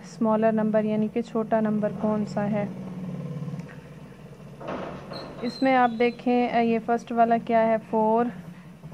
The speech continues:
और फिर क्या है यहाँ पे, थ्री, फिर है वन और फिर है टू, ठीक है।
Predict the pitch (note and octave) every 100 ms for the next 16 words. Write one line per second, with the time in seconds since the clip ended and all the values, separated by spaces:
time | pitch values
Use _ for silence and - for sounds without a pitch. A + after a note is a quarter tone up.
0 | - - - - - - - A3+ A3 A3
1 | G#3+ A3 G#3+ G#3+ - - - - - -
2 | - - - - - - - - - -
3 | - - - F#3 A#3+ A#3 A#3 A3+ A3 A3
4 | G#3+ G#3+ F#3+ A3+ A#3 - - - - -
5 | A#3+ A3 A3 A#3+ B3 - - - - -
6 | - - - A#3 A3+ A3+ A3 G3 G#3 G#3+
7 | A3+ A#3+ - _ _ _ _ - G#3+ G#3+
8 | A3+ A3 G#3+ G#3+ G#3+ A3+ A3 - - A3
9 | G#3+ G3+ F#3+ - - - A3+ A3 B3 B3